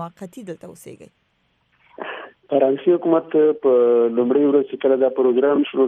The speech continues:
Speaker 2: کاوه، چې دا کاراس ځنګل ړنګ کې خلکو ته یې وویل چې تاسو کولی شئ له دې جنه بسونو کې وخېږئ او تاسو د امن ځای ته، هلته به تاسو ته غذایي مواد، هر څه،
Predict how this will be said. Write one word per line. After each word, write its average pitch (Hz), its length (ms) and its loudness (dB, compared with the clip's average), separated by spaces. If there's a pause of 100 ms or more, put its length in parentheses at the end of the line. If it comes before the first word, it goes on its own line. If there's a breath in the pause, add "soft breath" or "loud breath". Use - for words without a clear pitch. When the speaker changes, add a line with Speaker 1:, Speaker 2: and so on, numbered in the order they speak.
Speaker 2:
کاوه، 131 300 2 (140)
چې - 60 -8 (120)
دا 120 60 4 (100)
کاراس 127 400 2 (120)
ځنګل 120 440 2
ړنګ 135 300 0
کې 135 260 2
خلکو 120 260 0
ته 127 160 0
یې 131 80 4
وویل 135 380 4
چې 127 180 -6 (280)
تاسو 127 360 2 (360)
کولی 123 340 2 (100)
شئ 127 140 2
له 117 240 0
دې 131 200 2
جنه 123 220 2 (140)
بسونو 123 360 -2
کې 123 180 -2
وخېږئ 123 580 0
او 117 60 0 (100)
تاسو 117 300 -2
د - 200 -4
امن 127 300 0
ځای 123 240 0
ته، 120 160 2
هلته 113 260 -2
به 117 140 -2
تاسو 113 240 -4
ته 113 120 2
غذایي 113 360 0
مواد، 120 480 2
هر 113 240 -4
څه، 120 180 -2